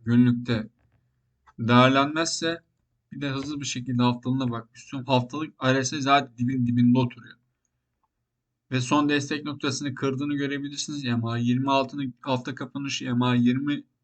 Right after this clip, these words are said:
altının hafta kapanışı şu anda M A yüzü test etmeye çalışıyor Dogecoin. Ve, ve burayı test ettikten sonra artık hani tekrar hani be-, çok bekleten yükselişine gel-, gelmesi gerekiyor Dogecoin'in.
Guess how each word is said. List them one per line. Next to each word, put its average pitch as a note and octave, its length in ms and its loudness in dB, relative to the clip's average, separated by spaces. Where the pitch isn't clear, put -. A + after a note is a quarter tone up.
altının B2+ 420 0
hafta C3 320 -2
kapanışı C3+ 520 -4
şu D3+ 180 -2
anda C3 440 0
M C#3 120 0
A C#3 160 4
yüzü C#3+ 300 -4
test A#2+ 300 -2
etmeye A2 300 -8
çalışıyor A2+ 560 -8
Dogecoin. C3 560 -2
Ve, D#3+ 300 -2
ve B2+ 300 0
burayı D3+ 260 2
test D3 300 -4
ettikten D#3+ 540 -4
sonra D3+ 400 -4
artık B2+ 440 -6
hani C3 260 -2
tekrar C3 520 -4
hani A#2+ 100 -6
be-, C3+ 180 -2
çok B2 280 -6
bekleten B2+ 400 0
yükselişine C3+ 640 -2
gel-, C3 400 -2
gelmesi B2+ 460 2
gerekiyor B2 420 -2
Dogecoin'in. B2+ 600 2